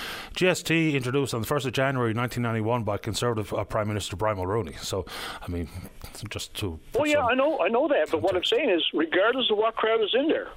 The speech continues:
Speaker 2: we're still dinged for it. And, you know, and, and look at who gains. Like, even when you go to construct a building, and, and every time the labor rates goes up, who really gains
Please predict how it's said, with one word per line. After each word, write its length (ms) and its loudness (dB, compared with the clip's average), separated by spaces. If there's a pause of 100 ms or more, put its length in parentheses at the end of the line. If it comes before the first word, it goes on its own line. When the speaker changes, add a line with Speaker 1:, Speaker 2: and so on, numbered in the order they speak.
(200)
Speaker 2:
we're 260 4
still 300 2
dinged 440 0
for 240 4
it. 100 -8
And, 260 2 (600)
you 100 4
know, 180 0 (280)
and, 260 0
and 120 2
look 180 2
at 100 2
who 140 2
gains. 440 4
Like, 200 0
even 320 4
when 140 0
you 80 0
go 180 2
to 100 -6
construct 540 0
a 40 0
building, 400 0
and, 140 0
and 180 2
every 220 2
time 360 0
the 60 2
labor 380 2
rates 340 0
goes 240 2
up, 180 -4 (260)
who 240 2
really 220 2
gains 480 2